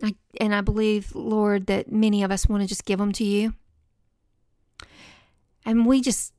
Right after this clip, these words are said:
die to the results of it, Lord. We just die to the results. If it ends up that it's not what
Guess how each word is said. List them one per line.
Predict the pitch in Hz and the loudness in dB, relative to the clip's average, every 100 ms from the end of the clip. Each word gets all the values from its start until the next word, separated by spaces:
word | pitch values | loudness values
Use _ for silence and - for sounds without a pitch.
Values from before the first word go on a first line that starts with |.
| _ | _
die | - 208 277 311 | 0 2 2 0
to | - 233 | 4 6
the | 202 202 | 6 4
results | 185 196 185 196 214 - - | 4 2 2 0 -2 -6 0
of | 196 190 | 0 0
it, | - | -2
Lord. | 202 180 185 220 - _ _ | 0 0 0 -2 -6 _ _
We | 247 | 0
just | 247 - 190 | 0 0 2
die | 202 247 | 4 4
to | 254 | 2
the | 220 | 2
results. | 196 190 233 247 175 - - - - - | 0 2 2 2 -2 -4 -14 -20 -10 -6
If | 214 | 2
it | 233 | 4
ends | 226 226 214 | 4 2 2
up | 233 269 - | 2 0 -2
that | 196 | -2
it's | 190 | -2
not | 214 208 - | -2 -2 0
what | 208 190 - | 0 0 -2